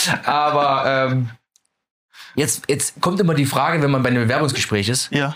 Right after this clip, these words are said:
Speaker 1: wo siehst du dich denn in drei Jahren?
Speaker 2: Mhm.
Speaker 1: Ähm, das müssen wir die Frage irgendwie auch
Speaker 2: Mhm.
Speaker 1: stellen.
Speaker 2: Mhm.
Speaker 1: Äh,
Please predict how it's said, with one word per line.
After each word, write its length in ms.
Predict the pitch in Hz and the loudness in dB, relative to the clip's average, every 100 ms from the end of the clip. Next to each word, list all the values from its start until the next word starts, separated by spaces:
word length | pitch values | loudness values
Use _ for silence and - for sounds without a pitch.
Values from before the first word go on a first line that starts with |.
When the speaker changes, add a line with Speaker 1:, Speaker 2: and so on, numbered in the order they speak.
| - - | -6 -2
Speaker 1:
wo 100 | 120 | 0
siehst 380 | - 165 - | 2 0 0
du 80 | 147 | -2
dich 220 | 117 135 - | 0 0 0
denn 200 | 127 110 | 0 0
in 320 | 127 131 113 - | -2 -2 -2 -4
drei 260 | 107 120 | -2 0
Jahren? 520 | 123 107 120 151 214 240 | 0 0 0 0 -2 0
Speaker 2:
Mhm. 400 | 147 151 190 190 _ _ _ _ _ _ _ _ - | 2 2 0 -2 _ _ _ _ _ _ _ _ -4
Speaker 1:
Ähm, 560 | 127 123 123 117 117 113 - _ _ _ 120 | -2 0 0 0 0 -2 -8 _ _ _ -4
das 160 | 117 127 | -2 0
müssen 140 | 120 | 0
wir 80 | 117 | 0
die 140 | 107 | 0
Frage 260 | 98 110 113 | 0 0 2
irgendwie 320 | 101 104 101 | 2 2 0
auch 120 | 107 | 0
Speaker 2:
Mhm. 40 | 143 | 0
Speaker 1:
stellen. 360 | 139 95 117 131 | 0 0 -2 -2
Speaker 2:
Mhm. 260 | 135 131 127 | -4 -2 -4
Speaker 1:
Äh, 100 | - | -6